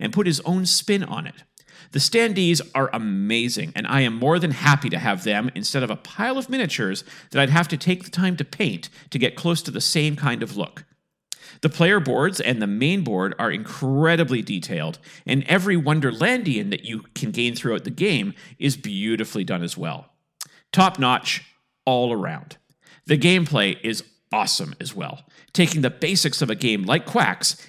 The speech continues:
and ramping it up to eleven. It's a much meatier game with a lot going on, and it will take longer to play, with a four-player game being around two hours, but it is two very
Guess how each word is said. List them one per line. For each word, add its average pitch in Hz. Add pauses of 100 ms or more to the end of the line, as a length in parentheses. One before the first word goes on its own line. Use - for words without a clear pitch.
and 98
ramping 143
it 110
up -
to 113
eleven. 95 (560)
It's 139
a 139
much 165
meatier 175
game 123
with 120
a 107
lot 131
going 143
on, 113 (180)
and 123
it 127
will 202
take 185
longer 170
to -
play, 131 (200)
with 117
a 123
four-player 180
game 117
being 170
around 254
two 196
hours, 139 (360)
but 151
it 151
is 143
two 151
very 151